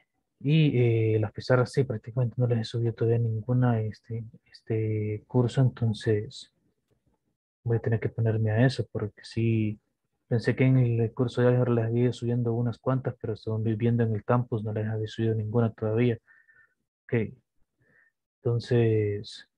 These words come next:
bueno, yo le voy a ir subiendo, yo voy actualizando el campus para ir colocando lo demás. Y todo lo que haga falta, tanto algunas clases,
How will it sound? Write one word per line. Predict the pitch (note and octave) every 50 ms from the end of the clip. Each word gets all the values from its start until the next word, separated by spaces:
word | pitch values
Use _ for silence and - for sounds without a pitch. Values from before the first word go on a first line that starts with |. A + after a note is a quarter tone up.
| _ _ _ _ _ _ _ -
bueno, | C3+ C3+ C3
yo | A#2+ A#2
le | A#2
voy | A#2 G#2+ B2
a | A#2+
ir | A2
subiendo, | - B2 A#2 A#2 B2 B2 A#2+ A#2 A#2 A2+ A2 A2 A2 A2 G#2+
yo | G#2+ A2
voy | G#2 A#2+ A#2+
actualizando | A#2 - - A#2+ A2+ - - A#2+ A#2+ A2+
el | G2+ -
campus | - C3 C3 C3 D3 C#3+ -
para | - - A#2 A2+ G#2+ G#2+ G#2 A2 A2+ - _ -
ir | G#2+ A2
colocando | - - A2+ A2 - A#2+ A#2+ A#2 A#2
lo | A2 G#2+ G#2+
demás. | G#2+ G#2+ A#2 C3 D3 D3 - - _ _ _ _ _ _ _ _ _ _ _ _ _ _ _ _ _ _ _ _ _ _ _ _ _ _ _ _ -
Y | B2+ A#2+ A#2 A2+ A2 G#2
todo | - C3 C3 B2+
lo | A#2+
que | - -
haga | B2+ A#2+
falta, | A2+ - D3+ C#3 - B2
tanto | G#2 G#2+ G#2+ - A2+
algunas | A2 G#2+ A#2+ C3 B2+ G#2+
clases, | - C3+ C#3+ D#3 D3 - E3 D#3+ - - -